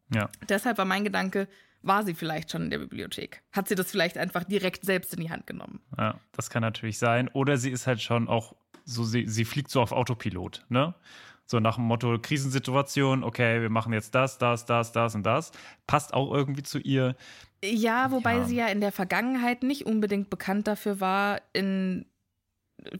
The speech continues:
Speaker 2: brenzligen Situationen einen kühlen Kopf zu bewahren, oder?
Speaker 1: Ja, das stimmt. Das stimmt.
Speaker 2: Ich meine, es hat sich natürlich viel getan, wenn wir jetzt vergleichen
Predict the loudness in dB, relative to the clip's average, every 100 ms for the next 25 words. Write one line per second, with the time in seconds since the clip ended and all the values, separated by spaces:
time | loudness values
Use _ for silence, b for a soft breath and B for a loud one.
0 | -12 -4 0 0 0 0 0 0 -2 -2
1 | -2 0 2 0 0 -2 0 -6 -8 -12
2 | -10 -8 -10 -14 -18 B B -4 0 0
3 | 0 -4 -4 -6 -6 -12 _ _ _ _
4 | -8 -6 -2 0 2 2 2 0 -6 -10
5 | -4 -4 0 0 2 0 0 0 0 -2
6 | 0 0 0 0 0 2 0 0 -2 -2
7 | -4 0 0 0 -2 -4 -4